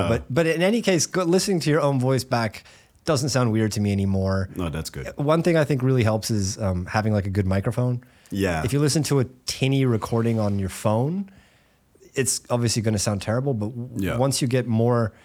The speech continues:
Speaker 2: um, yeah,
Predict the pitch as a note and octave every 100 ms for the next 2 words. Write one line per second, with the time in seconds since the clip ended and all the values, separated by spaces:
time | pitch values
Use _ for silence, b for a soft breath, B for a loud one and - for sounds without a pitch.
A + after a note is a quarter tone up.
0 | b b b - G#2 G2 F#2+ F#2 F2+ F#2
1 | _ _ _ _ _ - G3+ _ _ _
2 | _ _ - A2 G2+